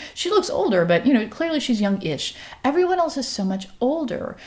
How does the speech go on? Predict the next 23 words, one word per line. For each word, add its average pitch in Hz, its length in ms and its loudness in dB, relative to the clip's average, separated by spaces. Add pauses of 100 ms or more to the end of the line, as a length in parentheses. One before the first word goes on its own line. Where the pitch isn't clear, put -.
(140)
which - 160 -2
sort 330 140 -2
of 277 80 4
gives 254 180 4
you 269 80 4
that 208 200 4
fun 214 220 2
of, 185 200 2
like, 170 220 -4
"Oh, 240 260 6
I'm 180 100 2
watching 226 300 2
a 220 40 6
grown-up 226 480 8
movie, 185 380 4
but 165 180 -2
there 185 180 2
are 190 40 0
still 202 440 0
ass 185 300 -6
jokes 165 360 -2
in 170 100 -4
it." 165 180 -4